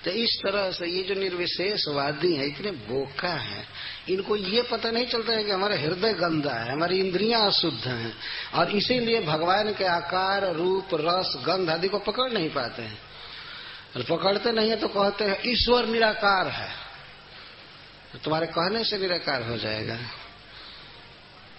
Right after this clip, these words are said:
अपनी कमी देखनी चाहिए ना। पाप करके हृदय तो गंदा हो चुका है,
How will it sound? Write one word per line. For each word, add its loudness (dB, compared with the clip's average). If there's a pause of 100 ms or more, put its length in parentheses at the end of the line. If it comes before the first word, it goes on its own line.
(580)
अपनी 2
कमी 2
देखनी 2
चाहिए 0
ना। -2
पाप 0
करके 0
हृदय 0
तो -4
गंदा 4
हो 4
चुका 0
है, -8